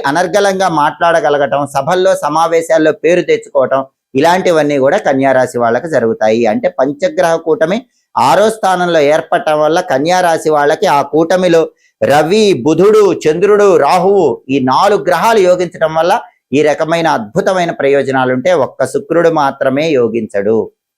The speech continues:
శుక్రుడు ఆరో స్థానంలో వ్యతిరేక ఫలితాలు ఇస్తాడు. దానివల్ల కూటమిలో శుక్రుడు ఎలాంటి వ్యతిరేక ఫలితాలు ఇస్తాడంటే దాయాదులతో కలహాలు వచ్చేలాగా చేస్తాడు. అన్నీ బాగున్నా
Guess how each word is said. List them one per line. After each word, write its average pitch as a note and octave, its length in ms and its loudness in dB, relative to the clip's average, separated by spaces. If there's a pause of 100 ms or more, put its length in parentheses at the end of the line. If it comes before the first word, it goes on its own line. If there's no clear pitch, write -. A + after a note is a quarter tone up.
(200)
శుక్రుడు D#3+ 440 0
ఆరో D#3 240 0
స్థానంలో B2 520 -2
వ్యతిరేక C#3 420 -2
ఫలితాలు A#2+ 380 -2
ఇస్తాడు. G#2+ 260 -4 (120)
దానివల్ల C#3 440 0 (560)
కూటమిలో F#3 420 2 (100)
శుక్రుడు F3 420 -2
ఎలాంటి D#3+ 340 0
వ్యతిరేక C#3 320 -2 (100)
ఫలితాలు A#2+ 380 -2
ఇస్తాడంటే B2 420 -2 (160)
దాయాదులతో D3 880 2 (460)
కలహాలు C3 400 0
వచ్చేలాగా A2 460 -2
చేస్తాడు. G#2+ 380 -2
అన్నీ A3 240 0 (120)
బాగున్నా D3+ 420 0